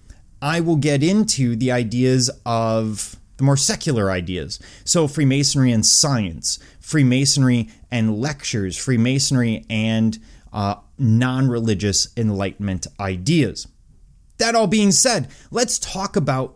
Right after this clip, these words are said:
the Enlightenment. Now, the Age of Enlightenment is one of the greatest periods in the intellectual history of the world because of the far-reaching effects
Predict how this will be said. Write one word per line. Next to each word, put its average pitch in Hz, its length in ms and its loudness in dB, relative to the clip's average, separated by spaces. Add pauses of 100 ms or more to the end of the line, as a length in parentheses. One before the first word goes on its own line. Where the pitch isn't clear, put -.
the 127 140 2
Enlightenment. 135 640 2
Now, 190 160 2
the 214 160 -2
Age 262 180 2
of 233 80 0
Enlightenment 180 560 2
is 135 140 0
one 180 120 -2
of 220 40 0
the 208 80 0
greatest 175 580 -2
periods 113 360 -2
in 160 80 0
the 175 120 0
intellectual 214 540 0
history 202 420 -2
of 180 100 -4
the 220 80 0
world 202 680 0 (500)
because 214 380 0
of 208 140 -6
the 156 240 -2 (240)
far-reaching 190 800 -2
effects 170 640 -2